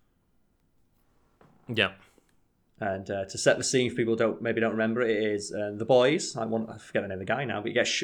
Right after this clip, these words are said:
Speaker 2: one of the gu-, members of the boys is shot.
Speaker 1: Mm-hmm.
Speaker 2: They, uh, Carl Urban and Starlight, they fl-, I, I know I keep calling him,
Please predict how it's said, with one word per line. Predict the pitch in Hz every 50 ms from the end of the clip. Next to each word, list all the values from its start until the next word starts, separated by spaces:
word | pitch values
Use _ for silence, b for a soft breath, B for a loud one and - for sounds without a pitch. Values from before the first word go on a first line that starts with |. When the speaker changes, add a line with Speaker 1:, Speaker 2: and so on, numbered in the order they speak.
| -
Speaker 2:
one | 120 117 131
of | 123
the | 127
gu-, | 123 - -
members | 123 117 120 120 117 113 110
of |
the | 110 113 107
boys | 107 110 110
is | 107
shot. | - - - 123 127 131 - - - - _ _ _ -
Speaker 1:
Mm-hmm. | 131 139 151 170 175 - - - -
Speaker 2:
They, | 117 117 117 113 113 113 110
uh, | 113 107 110 113
Carl | 113 143 143 139 143 143 143
Urban | 139 131 127 123 120 127 117 117 117 117 117
and | 117 117 113 110 110 107 107 107 104 104 101 104 -
Starlight, | - - 139 123 117 113 107 107 117 127 123
they | 117 110
fl-, | - - - - -
I, | 117 123
I | 117 - -
know | 143 170 185
I | 180
keep | 180 170
calling | 165 151 143 139
him, | 139 -